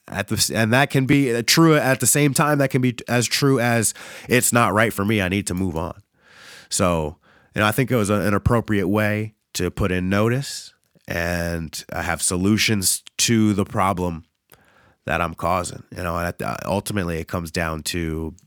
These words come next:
I'm still finding my way, my path through this life as a man, as a father, as a husband, you know, as a, as a civilian, you know, spent over,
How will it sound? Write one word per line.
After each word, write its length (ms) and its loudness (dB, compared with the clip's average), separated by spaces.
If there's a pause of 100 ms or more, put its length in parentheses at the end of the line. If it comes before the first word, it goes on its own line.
I'm 120 -12
still 300 -2
finding 380 0
my 160 -2
way, 460 -2 (120)
my 160 -6
path 640 -2
through 340 -4
this 260 -2
life 420 -2
as 220 -8
a 60 -4
man, 380 0
as 120 -6
a 120 -8
father, 400 0
as 100 -2
a 100 -2
husband, 440 -2 (480)
you 80 -4
know, 220 0
as 200 0
a, 100 0
as 180 -2
a 40 -4
civilian, 640 2 (420)
you 80 -8
know, 120 0
spent 340 0 (1080)
over, 680 2